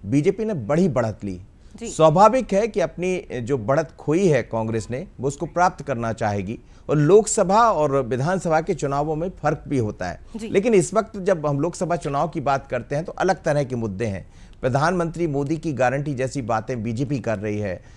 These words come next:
Speaker 1: राम की बात लगातार हो रही है क्योंकि राम की प्राण प्रतिष्ठा हुई है। तो इन मुद्दों को लेकर यदि फिर कांग्रेस को सामना करना है तो जाहिर है कि ऐसे चेहरों को लेकर आना पड़ेगा। पिछली बार हमने देखा दिग्विजय सिंह भोपाल से लड़े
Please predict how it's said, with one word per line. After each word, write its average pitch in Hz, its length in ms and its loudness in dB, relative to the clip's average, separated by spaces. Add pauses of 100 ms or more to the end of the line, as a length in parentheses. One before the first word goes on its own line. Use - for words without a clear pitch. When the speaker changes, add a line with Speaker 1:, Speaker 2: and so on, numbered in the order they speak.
(160)
Speaker 1:
राम 151 340 2
की 180 160 -4
बात 139 320 4
लगातार 127 540 2
हो 113 140 -2
रही 117 160 0
है 120 100 0
क्योंकि 120 300 -6
राम 120 360 -2
की 135 240 -10
प्राण 123 240 -2
प्रतिष्ठा 113 480 -4
हुई 117 280 2
है। 98 200 -2 (240)
तो 262 100 2
इन 240 260 0
मुद्दों 208 420 0
को 226 140 2
लेकर 180 340 0
यदि 170 240 2
फिर 180 140 -2
कांग्रेस 175 400 -2
को 220 120 -2
सामना 147 340 0
करना 120 300 -4
है 139 120 -4
तो 180 100 -8
जाहिर 139 400 0
है 131 160 -2 (260)
कि 151 100 0
ऐसे 151 240 4
चेहरों 151 340 2
को 160 100 -2
लेकर 147 300 0
आना 127 240 0
पड़ेगा। 101 340 -2
पिछली 151 320 -2
बार 190 200 4
हमने 185 200 -4
देखा 226 300 -6
दिग्विजय 160 340 0
सिंह 156 400 -2 (380)
भोपाल 139 340 4
से 170 120 -4
लड़े 147 340 2